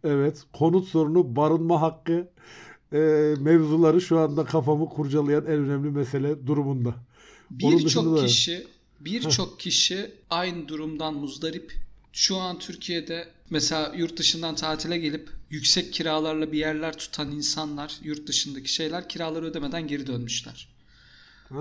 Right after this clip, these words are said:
Speaker 2: Kiralar çok artıyor. Geçen sene işte ne bileyim bir birim ödediğin kira bugün sekiz birim isteniyor.
Speaker 1: Aynen.
Speaker 2: Korkunç bir duruma doğru bodoslama koşuyoruz.
Speaker 1: Onur, ben sana bir şey soracağım. Sen misal şey yapsan,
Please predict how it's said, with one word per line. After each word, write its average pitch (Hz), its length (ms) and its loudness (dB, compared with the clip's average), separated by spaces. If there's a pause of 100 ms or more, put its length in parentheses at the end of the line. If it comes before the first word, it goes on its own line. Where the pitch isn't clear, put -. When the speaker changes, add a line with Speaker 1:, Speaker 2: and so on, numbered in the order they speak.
(220)
Speaker 2:
Kiralar 170 580 2
çok - 240 -4
artıyor. 160 560 -6
Geçen 156 320 -2
sene 160 400 -8
işte 156 380 -4
ne 156 100 -10
bileyim 151 340 -10
bir 156 240 -2
birim 147 260 2
ödediğin 147 500 -4
kira 139 520 -10
bugün 135 380 -12 (120)
sekiz 131 460 -6
birim 131 200 -6
isteniyor. 131 580 -6 (460)
Speaker 1:
Aynen. 101 240 -12 (200)
Speaker 2:
Korkunç 151 500 0
bir 156 180 2
duruma 147 320 0
doğru 143 560 0
bodoslama 147 540 0
koşuyoruz. - 680 -8 (760)
Speaker 1:
Onur, 311 280 4
ben 269 120 2
sana 247 200 0
bir 196 60 -4
şey 214 100 2
soracağım. 156 340 0
Sen 233 140 -2
misal 202 220 -2
şey 202 160 2
yapsan, 127 340 0